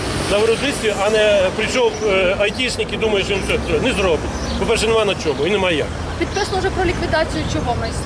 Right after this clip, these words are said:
Speaker 1: У Б Р.
Speaker 2: Можете розказати, що, коли підписано?
Speaker 1: Це, е, протягувалося ще з минулого року. Е, справа в тому, що пат "Укрнафта" постійно приковує від нас свої накази. А останнім часом вони взагалі без, працюють смс-ками. Знаєте, зараз дуже можна.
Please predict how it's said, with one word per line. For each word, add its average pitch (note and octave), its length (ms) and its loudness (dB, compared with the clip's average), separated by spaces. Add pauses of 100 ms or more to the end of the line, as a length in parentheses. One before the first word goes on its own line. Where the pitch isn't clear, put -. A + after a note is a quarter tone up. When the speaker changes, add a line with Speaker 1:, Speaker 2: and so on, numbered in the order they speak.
Speaker 1:
У - 20 2
Б F3+ 140 2
Р. E3+ 200 2 (400)
Speaker 2:
Можете F4+ 220 0
розказати, B3+ 460 -2
що, E4+ 100 0 (140)
коли D4 180 0
підписано? D4 320 0 (300)
Speaker 1:
Це, A3 60 -2
е, E3+ 480 4 (1700)
протягувалося A3 560 2
ще A3 140 -2
з C3+ 60 -4
минулого F#3+ 420 2
року. A3 260 0 (400)
Е, - 20 0 (220)
справа B3 240 2
в A3 40 0
тому, B3 180 2
що A3 120 -2
пат A3 240 0
"Укрнафта" G#3 500 0
постійно G3+ 440 -2
приковує G3 400 0
від D#3 120 0
нас E3 240 0
свої D#3 220 0
накази. C#3+ 400 0 (440)
А F3+ 120 4
останнім G#3+ 360 0
часом G#3+ 260 2
вони G#3+ 120 0
взагалі G3+ 300 2
без, E3 180 -2 (340)
працюють F#3 420 0 (180)
смс-ками. D#3+ 680 0
Знаєте, E3 260 0
зараз D#3+ 160 2
дуже F3 240 0
можна. D#3+ 360 0